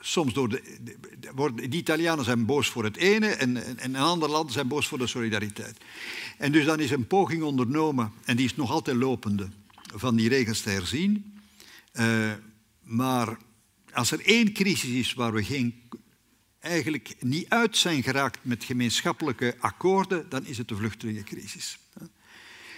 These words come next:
Het merkwaardige is nu wel dat we vier, vijf miljoen Oekraïense vluchtelingen hebben.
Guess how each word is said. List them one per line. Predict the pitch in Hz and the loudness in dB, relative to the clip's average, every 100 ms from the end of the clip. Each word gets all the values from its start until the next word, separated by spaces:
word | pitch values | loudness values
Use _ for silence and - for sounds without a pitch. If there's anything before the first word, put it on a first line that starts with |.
| - | -6
Het | 117 107 | -6 0
merkwaardige | 120 113 170 208 214 131 | 2 2 4 4 2 -2
is | 139 - | -4 -2
nu | 120 | 0
wel | 120 220 190 | 4 4 4
dat | 120 110 - - | 0 -2 -8 -12
we | 110 107 - - - 123 | -6 -6 -6 -18 -18 -14
vier, | - 175 208 208 | -6 2 4 4
vijf | 147 190 - | 0 0 -2
miljoen | 147 127 139 123 123 | -6 -2 0 0 -2
Oekraïense | 117 127 147 208 - 101 | -6 0 2 2 0 -4
vluchtelingen | 98 101 - 98 101 | -4 -4 -8 -8 -6
hebben. | 87 110 190 | -6 -8 -10